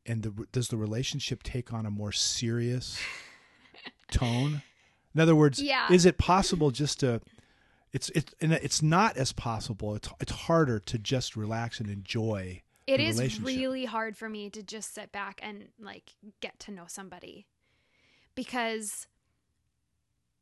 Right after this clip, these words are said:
Speaker 2: yeah, I, and, and I'm, I'm just
Speaker 1: You think
Speaker 2: kind of
Speaker 1: that, is that in general probably for divorced people? Have you
Speaker 2: I don't know. I mean, I would need to talk to a few other people, but I know myself, and I am an analytical, I'm a thinker. And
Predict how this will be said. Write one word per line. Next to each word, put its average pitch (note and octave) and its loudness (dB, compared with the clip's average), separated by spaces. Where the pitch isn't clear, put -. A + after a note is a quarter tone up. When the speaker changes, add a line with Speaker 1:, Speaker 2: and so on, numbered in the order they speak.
Speaker 2:
yeah, A#3 2
I, A#3 0
and, B3+ -4
and C4+ -2
I'm, E4 0
I'm B3+ -4
just B3 -10
Speaker 1:
You - -20
think F#3+ 8
Speaker 2:
kind E3+ 6
of D#3+ 4
Speaker 1:
that, C3 -2
is C3 0
that D#3+ 4
in B2 -2
general C3+ -2
probably B2 -4
for A#2+ -6
divorced A#2 -6
people? B2+ -6
Have A2 -6
you A2+ -2
Speaker 2:
I F4 -2
don't G#4+ 0
know. C4 -2
I A#3 0
mean, C#4+ -4
I C#4+ 0
would D4 -4
need D4+ -8
to F#4+ -8
talk C4 -8
to C4+ -12
a B3+ -10
few A3+ -12
other G3 -12
people, - -16
but A3 -4
I B3 2
know D#4 -6
myself, A3 -6
and G#3 -10
I G3+ -10
am F#3+ -12
an G3 -14
analytical, F#3+ -14
I'm F#3+ -14
a F#3+ -16
thinker. F3 -14
And G3+ -10